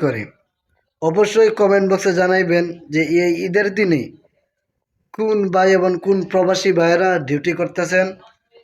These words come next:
দেশে কিংবা বিদেশে। অবশ্যই সবাই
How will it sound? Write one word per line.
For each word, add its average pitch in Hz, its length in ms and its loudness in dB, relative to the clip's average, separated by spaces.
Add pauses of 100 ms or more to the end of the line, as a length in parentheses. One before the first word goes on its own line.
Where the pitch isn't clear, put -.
(340)
দেশে 175 280 2 (240)
কিংবা 165 240 0 (100)
বিদেশে। 143 380 -2 (640)
অবশ্যই 170 440 -2 (220)
সবাই 156 220 0